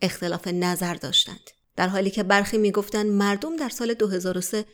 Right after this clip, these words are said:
به خوبی می‌دانستند که پوشیدن لباس نازی توهین آمیز است، برخی دیگر گفتند مردان جوانی مانند آقای پروتی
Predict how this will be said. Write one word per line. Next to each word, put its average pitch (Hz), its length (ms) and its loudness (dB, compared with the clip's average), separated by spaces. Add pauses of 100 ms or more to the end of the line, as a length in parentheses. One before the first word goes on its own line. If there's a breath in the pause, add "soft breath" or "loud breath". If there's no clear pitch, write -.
(200 soft breath)
به 220 80 2
خوبی 262 300 -2
می‌دانستند 185 680 -2
که 220 100 -8
پوشیدن 202 520 -2
لباس 196 360 -2
نازی 196 500 -2 (320 soft breath)
توهین 247 440 2
آمیز 240 360 0
است، 311 340 -6
برخی 196 400 0
دیگر 208 300 -2
گفتند 226 460 -4
مردان 170 520 -4
جوانی 180 460 -2
مانند 175 340 -4
آقای 170 360 -4
پروتی 180 560 -6